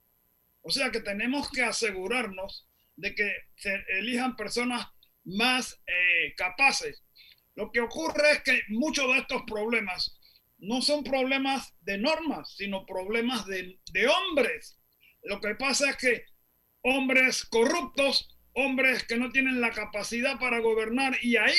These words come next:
es donde deben venir los principales cambios. Los principales cambios es para frenar la corrupción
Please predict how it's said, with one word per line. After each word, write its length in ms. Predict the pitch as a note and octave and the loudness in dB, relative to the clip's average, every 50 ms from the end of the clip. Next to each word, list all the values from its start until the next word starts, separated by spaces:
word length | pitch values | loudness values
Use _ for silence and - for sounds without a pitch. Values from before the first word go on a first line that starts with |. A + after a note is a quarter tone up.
| F4+ E4 | 6 4
es 80 | B3+ | 4
donde 240 | C4 B3 A#3+ A3+ A3+ | 2 0 0 2 2
deben 240 | A#3+ B3+ C4 B3+ A#3 | 2 2 2 0 -2
venir 240 | A3 G#3+ A3+ A#3 B3 | -2 -2 -2 -2 -2
los 140 | B3 A3+ | -4 -4
principales 600 | - G#3+ G#3+ G3+ D#3+ F3+ - - G#3 G#3 G#3+ G#3 - | -6 -8 -8 -8 -8 -10 -6 -4 -2 -2 -2 -4 0
cambios. 400 | - D4 D4 B3+ G3+ E3 D#3 - - - - - - | 0 0 2 2 -2 -4 -10 -12 -12 -16 -20 -14 -8
Los 160 | F3 G3+ G3 | -6 -6 -6
principales 680 | - G#3+ G#3+ G#3 - G#3+ G#3+ - B3 B3+ C4+ C4+ - | -4 -4 -4 -2 -2 -4 -4 -4 -2 0 0 0 0
cambios 440 | - - C4+ C4 B3+ B3 C4 B3 B3+ | 0 -2 0 0 0 0 0 0 0
es 80 | C4 B3+ - | -2 -4 -4
para 260 | A#3 G#3+ G3 F#3+ F3+ | -4 -4 -4 -4 -6
frenar 460 | - - F#3 F3+ F3+ G#3 C4+ D4+ D#4 E4 | -8 -12 -12 -10 -6 -2 -2 0 0 0
la 180 | D#4+ D#4 - | 0 -2 0
corrupción 840 | - B3+ A#3+ A3 G#3+ G#3+ G3+ - - A#3+ C4 B3 A3+ G#3+ G#3+ G#3 | 2 0 2 2 2 0 -2 -4 -4 0 0 0 0 0 -4 -8